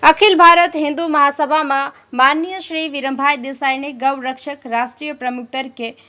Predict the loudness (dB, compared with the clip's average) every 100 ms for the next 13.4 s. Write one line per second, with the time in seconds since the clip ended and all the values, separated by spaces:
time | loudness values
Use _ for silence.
0 | _ -4 -2 -4 -2 -2 -2 -2 -4 -4
1 | -10 _ _ _ _ -2 -2 0 -2 -2
2 | -2 -6 -4 2 2 2 -2 -4 -8 -10
3 | -2 2 2 0 -6 -8 -8 -6 -4 -4
4 | -4 -2 -2 -4 -6 -4 -4 -4 -2 -2
5 | -4 -10 -8 -8 -6 -4 -4 -4 -6 -6
6 | -6 -6 -8 -10 -4 -2 -2 -4 -2 -2
7 | -4 -4 -2 -2 -2 0 -2 -2 -6 -6
8 | -10 _ -20 _ -6 0 2 4 4 2
9 | 0 -4 -4 -4 -4 -2 -2 -2 -2 -4
10 | -4 -4 -2 -4 -4 -6 -4 -4 -4 -8
11 | -6 -6 -6 -6 -6 -6 -10 -14 _ _
12 | -8 -6 -6 -8 -6 -2 -2 0 0 -2
13 | -4 -8 -6 -8